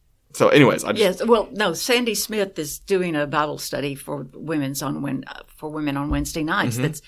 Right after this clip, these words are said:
Speaker 2: very much along those lines, and it made me remember, and I told her, I, after class, I said, "I have to tell you this story." When I went to my high school reunion, the very first time I ever went to a high school reunion,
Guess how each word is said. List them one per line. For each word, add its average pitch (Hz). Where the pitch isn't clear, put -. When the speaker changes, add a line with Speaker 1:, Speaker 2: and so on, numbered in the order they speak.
Speaker 2:
very 190
much 180
along 170
those 143
lines, 170
and 160
it 143
made 170
me 151
remember, 175
and 151
I -
told 190
her, 156
I, -
after 190
class, 139
I 143
said, 147
"I 170
have 185
to 170
tell 160
you 156
this 143
story." 156
When 202
I 185
went 214
to 160
my 165
high 170
school 165
reunion, 151
the 151
very 165
first 156
time 135
I -
ever 143
went 117
to -
a -
high -
school -
reunion, -